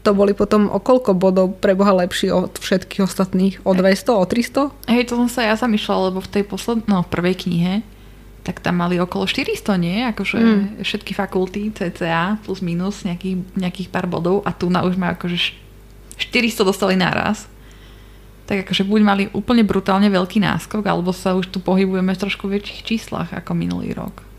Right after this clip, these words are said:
Speaker 2: celkovo. Každopádne mi to vôbec nesedí. Ani z toho výchovného hľadiska nemali dosať dvesto bodov každý.
Speaker 1: No,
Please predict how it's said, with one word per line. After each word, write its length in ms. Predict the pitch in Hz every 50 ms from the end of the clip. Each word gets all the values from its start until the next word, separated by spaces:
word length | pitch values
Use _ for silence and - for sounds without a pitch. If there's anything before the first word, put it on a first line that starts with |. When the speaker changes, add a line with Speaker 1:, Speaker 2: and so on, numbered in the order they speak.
| - - - -
Speaker 2:
celkovo. 560 | - 208 - 185 - - 170 - 208 - - - - - - - -
Každopádne 480 | - 220 208 - 208 - - 165 175 170
mi 100 | 170 175
to 140 | - 175 160
vôbec 180 | 160 170 175
nesedí. 460 | - 165 170 - - 160 156 156 170 - - - - - - - -
Ani 180 | - 226 226 214
z 80 | 214 -
toho 160 | 196 196 196
výchovného 460 | 185 185 185 - 180 170 180 185 180
hľadiska 560 | 185 175 151 156 180 - - - - 185 185 - - - -
nemali 300 | 196 190 180 175 175 170
dosať 300 | 160 - - - - - - - - -
dvesto 380 | - 190 175 175 170 - -
bodov 240 | - - - - - -
každý. 380 | - - 175 - - 160 175 - - - - - - - - - - - - - - - - - - - - - - - - - - - - - - -
Speaker 1:
No, 340 | - 233 220 214 208 202